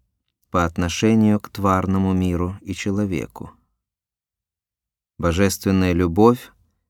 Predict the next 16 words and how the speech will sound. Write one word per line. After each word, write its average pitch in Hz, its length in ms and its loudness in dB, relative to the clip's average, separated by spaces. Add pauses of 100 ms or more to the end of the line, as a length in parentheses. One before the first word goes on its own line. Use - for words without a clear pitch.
(100)
была 95 260 2
главной 98 540 2
причиной 82 760 -4
сотворения 92 800 0
Богом 85 520 0
мира 107 480 2 (500)
и - 80 0
пришествия 107 720 0
его 101 320 2
во 104 120 0
плоти. - 600 -8 (880)
Она 85 240 0
является 87 580 0
главной 90 720 0
движущей 90 640 0
силой 95 560 0